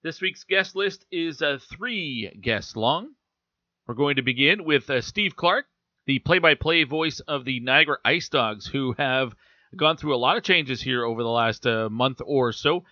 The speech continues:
New ownership, including a fella named Wayne Gretzky, new coaching staff, new scouting staff, and one day on June thirtieth, they made seven trades. Seven trades in one day.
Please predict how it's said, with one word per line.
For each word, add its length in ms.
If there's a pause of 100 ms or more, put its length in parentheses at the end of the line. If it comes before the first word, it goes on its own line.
(280)
New 240
ownership, 540 (400)
including 420
a 580 (200)
fella 200
named 260
Wayne 300
Gretzky, 440 (400)
new 180
coaching 400
staff, 400
new 160
scouting 460
staff, 380 (340)
and 260
one 320
day 360
on 260
June 260
thirtieth, 420
they 120
made 240
seven 480
trades. 520 (140)
Seven 680 (200)
trades 400
in 260
one 260
day. 320